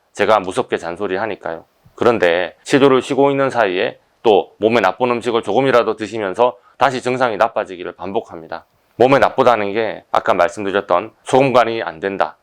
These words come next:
단백질이 안 된다 말씀드렸던 그 식이요법을 말하는 겁니다. 그것을 지키지 않고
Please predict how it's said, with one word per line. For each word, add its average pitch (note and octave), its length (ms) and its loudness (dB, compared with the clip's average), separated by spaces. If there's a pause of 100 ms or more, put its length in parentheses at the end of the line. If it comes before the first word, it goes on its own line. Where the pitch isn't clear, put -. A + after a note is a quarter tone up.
(100)
단백질이 A#2 560 0
안 E2+ 140 -4
된다 G2+ 240 0
말씀드렸던 F2+ 880 -4
그 G2+ 120 0
식이요법을 G#2 640 0
말하는 F2+ 380 0
겁니다. E2 440 -4 (260)
그것을 B2 340 4
지키지 B2+ 340 -2
않고 G#2+ 500 -4